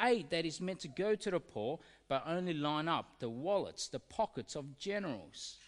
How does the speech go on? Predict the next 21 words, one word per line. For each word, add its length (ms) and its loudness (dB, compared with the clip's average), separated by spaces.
or 140 8
terrorists 640 6
terrorising 600 8
without 360 2
any 220 2
regard 640 4
for 560 4
the 80 2
sanctity 680 0
of 120 2
human 380 -2
life. 300 -2
And 100 0
then, 140 6
of 120 -2
course, 220 4
we 60 -4
see 220 2
disabled 760 0
and 160 2
the 60 -2